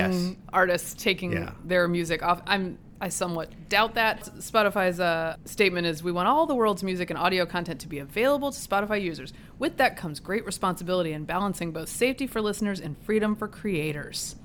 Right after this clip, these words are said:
Speaker 2: I would argue
Speaker 1: Mm.
Speaker 2: they don't really have a responsibility for my safety
Speaker 1: <laughs>
Speaker 2: from things that go in my ears.
Speaker 1: No, you can make that choice yourself.
Speaker 2: I think I'm all right.
Speaker 1: Uh, that's right. Are you a Neil Young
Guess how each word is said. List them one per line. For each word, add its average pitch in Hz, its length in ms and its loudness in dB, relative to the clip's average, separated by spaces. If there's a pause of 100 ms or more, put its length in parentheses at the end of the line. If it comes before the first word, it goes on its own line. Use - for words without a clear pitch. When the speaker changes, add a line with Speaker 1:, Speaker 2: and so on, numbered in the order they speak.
(560)
Speaker 2:
I 302 80 2
would 202 120 4
argue 156 240 4
Speaker 1:
Mm. - 40 -2
Speaker 2:
they 165 80 2
don't 160 120 -2
really 147 180 -4
have 165 140 2
a 156 40 -4
responsibility 160 520 -4
for 160 140 -6
my 160 100 -4
safety 160 420 -2
Speaker 1:
<laughs> - 20 2
Speaker 2:
from 185 260 4
things 196 360 4
that 185 220 0
go 185 220 0
in 185 140 2
my 165 140 0
ears. - 120 -12
Speaker 1:
No, 175 160 8
you 160 140 6
can 139 180 4
make 117 180 4
that 101 140 0
choice - 260 -2
yourself. 90 280 -4
Speaker 2:
I 208 40 6
think 214 160 8
I'm 202 80 6
all 180 140 8
right. 170 240 6
Speaker 1:
Uh, 151 100 0
that's 147 260 2
right. 113 180 6
Are 147 100 4
you 208 180 2
a 202 40 4
Neil 180 220 4
Young 151 480 0